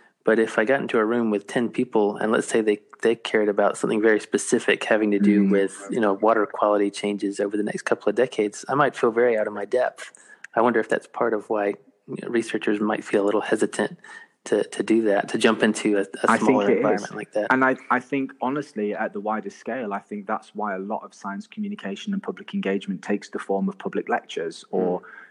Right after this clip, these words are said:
Speaker 2: you know, large-scale lecture events, because that's an environment in which academics, in which researchers, in which lecturers feel comfortable, right? And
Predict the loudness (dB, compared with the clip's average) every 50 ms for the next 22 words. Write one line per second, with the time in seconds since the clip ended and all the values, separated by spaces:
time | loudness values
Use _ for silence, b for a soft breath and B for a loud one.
0 | B _ -2 0 0 0 2 2 4 4 2 0 -4 -8 -4 -4 -2 0 0 -2
1 | -4 -4 _ -8 -8 -6 -6 -6 -10 -10 -12 -16 _ -16 -10 -8 -8 -8 -4 -4
2 | -4 -4 -6 -10 -8 -6 -6 -4 -2 -2 -2 -2 -2 -6 -8 -10 -10 -10 -10 -8
3 | -8 -8 -8 -10 _ -18 -20 -18 -10 -10 -10 -10 -10 -10 -8 -6 -6 -6 -8 -10
4 | -14 -12 -10 -8 -8 -10 -10 -8 -8 -8 -8 -6 -6 -6 -6 -6 -8 -16 -12 -8
5 | -6 -6 -6 -6 -4 -2 -2 -2 -2 -4 -8 -8 -8 -8 -2 -2 -2 -2 -2 -4
6 | -6 -6 -6 -8 -12 -8 -6 -6 -6 -4 -4 -2 -2 -2 -4 -6 _ _ B B
7 | B B B B B B B B B _ 2 2 4 2 0 0 -2